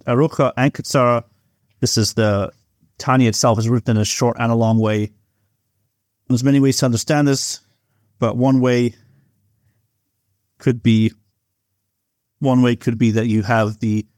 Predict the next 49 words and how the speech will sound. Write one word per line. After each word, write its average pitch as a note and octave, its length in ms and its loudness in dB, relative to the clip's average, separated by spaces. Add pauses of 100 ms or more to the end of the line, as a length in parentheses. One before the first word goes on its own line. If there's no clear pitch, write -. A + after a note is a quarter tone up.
(240)
you A#2+ 80 -2
could A2+ 240 -4
learn C3+ 360 0
it C3 100 0
and A2+ 320 -2
go B2 140 0
into A#2 160 -6
deep B2+ 300 -4 (380)
understanding A2+ 520 0
of A2+ 60 0
every A#2 180 0
level A2+ 180 0
of G#2+ 60 -6
Chassidus - 500 -2 (380)
to - 100 -4
really A2+ 140 2
understand B2+ 340 0
it, B2 60 0
but A#2 100 -6
also C3 580 0 (240)
there's A#2 140 -6
a A#2 60 0
very A#2+ 160 2
practical, A#2+ 500 -2
every A#2+ 380 0 (220)
point A#2+ 180 0
of A2+ 80 -6
Chassidus A#2+ 300 -2
is A2 200 0
also A#2+ 180 0
a G#2+ 40 0
very A2 160 2
practical A2+ 520 -2
way. G#2 60 0
There's G#2+ 140 -2
a - 20 -2
short, - 440 -4
short B2+ 320 -2
way, G#2 160 0
there's G#2+ 180 0
a G#2+ 40 0
short B2 300 -2 (300)
method - 520 -4 (560)
of G2+ 140 -2
what A#2+ 280 2
to A#2 80 -4
do A2+ 120 2
with G#2 100 0
the G#2 80 -6